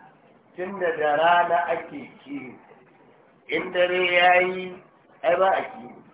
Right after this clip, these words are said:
Saboda haka yana ganin idan suka taho Mina a ranar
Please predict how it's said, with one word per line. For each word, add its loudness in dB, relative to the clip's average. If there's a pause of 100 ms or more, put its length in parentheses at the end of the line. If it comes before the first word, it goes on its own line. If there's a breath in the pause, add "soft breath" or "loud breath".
(1400)
Saboda 2
haka 0
yana 2
ganin -4 (640)
idan -4
suka -10
taho -6
Mina -6
a -4
ranar 0